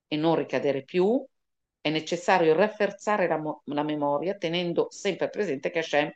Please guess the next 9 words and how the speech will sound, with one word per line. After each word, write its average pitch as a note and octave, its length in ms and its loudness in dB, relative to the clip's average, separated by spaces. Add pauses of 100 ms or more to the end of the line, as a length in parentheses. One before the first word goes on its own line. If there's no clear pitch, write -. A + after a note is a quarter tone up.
(560)
è - 300 4
il - 120 -12
creatore D#3 840 2
e D#3+ 100 -8
colui D3+ 380 0
che - 280 -4 (280)
rigenera F3+ 800 4
di E3 160 -8
continuo D3 800 -4